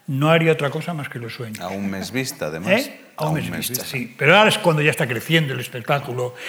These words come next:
Speaker 1: ya estás viendo todo, ¿no? Y ya se te ocurren cosas. Yo empiezo a ver los espectáculos cuando me invento el principio. <laughs> Cuando digo, "Bueno,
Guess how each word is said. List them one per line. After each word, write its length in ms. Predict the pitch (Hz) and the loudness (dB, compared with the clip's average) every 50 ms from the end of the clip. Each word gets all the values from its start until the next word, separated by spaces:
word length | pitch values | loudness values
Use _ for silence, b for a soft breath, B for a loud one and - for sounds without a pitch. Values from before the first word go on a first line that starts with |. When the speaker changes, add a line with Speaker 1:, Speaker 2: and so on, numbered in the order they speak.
| B B B | B B B
Speaker 1:
ya 100 | 135 123 | 0 0
estás 240 | 120 - 147 123 120 | 2 2 0 0 0
viendo 600 | 117 127 135 135 135 135 131 127 127 127 127 123 117 | 0 0 0 0 0 0 2 2 4 2 2 0 0
todo, 300 | - 147 139 120 117 117 | -2 -2 -2 -2 -4 -6
¿no? 160 | 120 131 165 | -6 -6 -4
Y 80 | 156 131 | -4 0
ya 320 | 123 131 131 135 131 127 - | 2 4 4 4 2 0 -2
se 140 | - 151 135 | -4 -4 -2
te 100 | - 135 | -2 -2
ocurren 500 | 131 127 - 165 156 156 147 135 135 127 | -2 0 0 2 2 4 2 2 0 0
cosas. 260 | - 170 170 - - B B B B - - | 0 0 0 0 -2 B B B B -4 2
Yo 420 | 156 156 226 247 262 - - - - - - - B B B B B B B B B B | 6 8 8 8 6 4 0 -6 -8 -10 -14 -18 B B B B B B B B B B
empiezo 360 | - 156 156 135 220 214 208 | 0 2 4 4 4 6 6
a 40 | 233 | 8
ver 120 | 226 208 185 | 8 8 6
los 140 | 170 156 - | 4 2 0
espectáculos 920 | 160 127 - - 147 139 143 - 202 220 208 233 233 233 233 247 220 - - - - - - - - _ _ _ _ - - _ | -4 -4 -4 -4 -4 -2 2 2 2 2 2 2 2 2 2 2 0 -4 -10 -14 -18 -20 -20 -20 -20 _ _ _ _ -20 -16 _
cuando 800 | - - 151 143 151 151 143 147 147 147 147 - - - - - | 2 4 4 4 4 4 4 4 4 4 2 -4 -12 -18 -10 -4
me 120 | - 151 156 | 0 2 2
invento 400 | 151 156 160 196 220 214 - 269 | 4 6 6 6 6 6 4 4
el 120 | 233 160 | 2 2
principio. 680 | - - 139 139 135 - - 165 160 147 - - 120 - - - - - _ | 0 -4 -4 -4 -4 -4 -4 -6 -6 -6 -8 -12 -16 -16 -16 -18 -20 -20 _
<laughs> 640 | 107 - - - - - - - - - _ _ | -18 -18 -18 -10 -10 -10 -10 -10 -16 -20 _ _
Cuando 500 | - - - - - 214 202 220 190 B B B B B B B B | -2 0 0 0 -2 -4 -4 -4 -4 B B B B B B B B
digo, 320 | 156 135 151 147 143 160 | 0 0 2 6 6 8
"Bueno, 300 | 160 185 185 151 143 - | 8 8 6 6 2 0